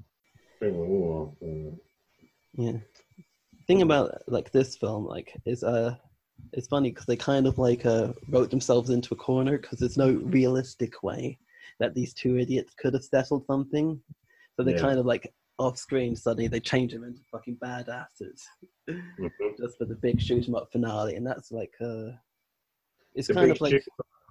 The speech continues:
Speaker 1: it's
Speaker 2: Hmm?
Speaker 1: the big shooter is when
Speaker 2: At the
Speaker 1: it's
Speaker 2: warehouse.
Speaker 1: after they argue and they go their separate ways.
Speaker 2: Yeah.
Speaker 1: And
Speaker 2: Saul gets picked up.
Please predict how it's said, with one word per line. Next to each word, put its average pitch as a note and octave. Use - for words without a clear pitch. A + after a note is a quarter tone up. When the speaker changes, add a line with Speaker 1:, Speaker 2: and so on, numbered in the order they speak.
Speaker 1:
it's B2+
Speaker 2:
Hmm? G3
Speaker 1:
the G#2
big -
shooter E2+
is E2
when F#2
Speaker 2:
At C3
the -
Speaker 1:
it's C3+
Speaker 2:
warehouse. B2+
Speaker 1:
after F#2
they G#2
argue F#2+
and F2
they F2
go F#2
their E2+
separate F#2
ways. F2
Speaker 2:
Yeah. G2
Speaker 1:
And F2
Speaker 2:
Saul A#2+
gets G#2+
picked -
up. G2